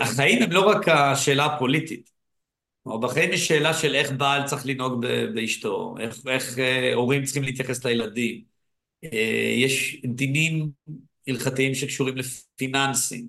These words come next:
לתרבות פנאי, אה, המון המון סוגיות. אה, הגישה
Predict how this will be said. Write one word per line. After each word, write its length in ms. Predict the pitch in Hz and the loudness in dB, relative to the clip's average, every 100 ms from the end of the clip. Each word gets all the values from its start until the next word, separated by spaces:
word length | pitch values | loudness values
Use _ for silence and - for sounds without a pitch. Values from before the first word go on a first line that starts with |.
| - _ _ _ _ _ - | -16 _ _ _ _ _ -4
לתרבות 460 | 120 120 127 135 | 2 4 6 4
פנאי, 360 | 135 135 131 98 - - _ _ _ _ - | 2 2 2 0 -4 -12 _ _ _ _ -8
אה, 400 | 113 107 104 107 107 107 - _ - | 0 0 0 -4 -8 -12 -20 _ -4
המון 240 | 123 175 | 2 4
המון 240 | 165 143 135 | 4 4 4
סוגיות. 600 | 139 110 104 95 92 - _ - | 2 2 2 2 0 -6 _ -4
אה, 440 | 123 120 113 107 107 110 - | 2 4 4 2 0 -4 -4
הגישה 680 | 117 117 143 185 196 247 | -2 2 4 6 6 6